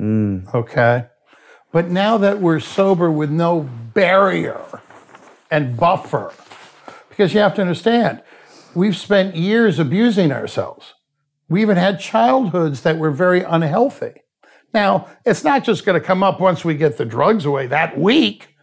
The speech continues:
Speaker 2: <laughs> Some are gonna come up. That's why going to treatment is a good thing in the first, you know, ninety days, okay? But see, life is gonna bring it up.
Speaker 1: Mm.
Speaker 2: And you have to be prepared for that. You have to be prepared for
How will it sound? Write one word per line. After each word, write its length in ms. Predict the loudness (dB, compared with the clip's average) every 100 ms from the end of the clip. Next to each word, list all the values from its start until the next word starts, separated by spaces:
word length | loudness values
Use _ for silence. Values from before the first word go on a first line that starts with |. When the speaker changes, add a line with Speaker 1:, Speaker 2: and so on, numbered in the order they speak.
| _ _ _
Speaker 2:
<laughs> 80 | -20 -20 _ _ -20
Some 360 | -12 0 2 2
are 100 | 2
gonna 240 | 0 -2
come 200 | -4 -2
up. 160 | -2 0
That's 200 | -2 2
why 120 | 0
going 260 | 2 0 0
to 60 |
treatment 380 | -2 -4 -4 -6
is 40 | -2
a 60 |
good 180 | 0 0
thing 260 | 2 0 0
in 120 | -2
the 80 | -4
first, 380 | -2 -2 -6 _ -20 -20 -4
you 120 | 2
know, 120 | 2
ninety 480 | 2 0 0 -4 -4
days, 500 | -4 -4 -6 -16 -20 _ _
okay? 520 | -4 0 0 0 -2 -8 _ -20 -20 -4
But 140 | -2 0
see, 220 | 0 0
life 580 | 0 0 2 2 2 0
is 160 | 0
gonna 200 | 2 0
bring 240 | 2 0 0
it 80 |
up. 260 | -6 -8 _ _ _ _ _ _
Speaker 1:
Mm. 360 | -6 -6 -6 -10 -10 0
Speaker 2:
And 120 | 2
you 60 | 2
have 280 | 2 0
to 80 | -2
be 140 | -4 -2
prepared 800 | -4 -6 -6 -2 2 2 0 -2
for 200 | -2 -2
that. 260 | -4 -10 _ _ _ _ _ _ -2
You 120 | 2
have 200 | 2 0
to 100 | -2
be 140 | -2
prepared 800 | -2 -4 -6 -6 -4 -2 -2 -4
for 480 | -6 0 2 2 0